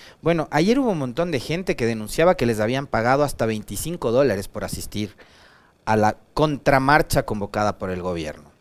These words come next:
Y una cosa, em, es un espectáculo de pocas luces.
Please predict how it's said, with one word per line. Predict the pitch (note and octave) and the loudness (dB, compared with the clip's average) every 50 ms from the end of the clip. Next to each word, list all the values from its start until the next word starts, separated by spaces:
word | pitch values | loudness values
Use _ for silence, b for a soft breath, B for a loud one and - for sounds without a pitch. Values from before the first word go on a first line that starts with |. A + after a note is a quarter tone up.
| _ _ _ _ _ _ _ _ _ _ _ _ _ _ _ _ _ - B B B B B B B B B B B B B B B B B B - | _ _ _ _ _ _ _ _ _ _ _ _ _ _ _ _ _ -20 B B B B B B B B B B B B B B B B B B -4
Y | D#3 F#3 | 0 2
una | A#3+ C4 B3+ - | 4 6 4 6
cosa, | - G3 G#3 - - E2+ E2 F2+ - b b b b b b b b _ - - | 6 6 4 4 4 -2 -6 -8 -10 b b b b b b b b _ -12 -6
em, | A2+ A2 G#2+ G#2 G2+ G2+ F#2+ G2 F#2 F2 b b b b b b b b b b _ _ _ _ _ _ _ _ _ _ - - _ _ | -4 -2 0 0 0 -2 -4 -8 -10 -14 b b b b b b b b b b _ _ _ _ _ _ _ _ _ _ -20 -20 _ _
es | - D#3 D#3+ F3+ | -2 -2 -2 0
un | F3 D#3 | -2 -4
espectáculo | C#3 - D3+ - - C#3+ C#3 - - D3+ C#3 C3 | -4 -4 -4 2 4 4 4 4 2 2 2 4
de | A#2+ A2 | 4 4
pocas | G2+ - A#2+ A2+ - A2 G#2+ F#2+ | 2 0 -2 -2 0 -2 -2 -2
luces. | F#2+ G2+ F#2+ - - F#2 - | -2 -4 -4 -6 -8 -10 -12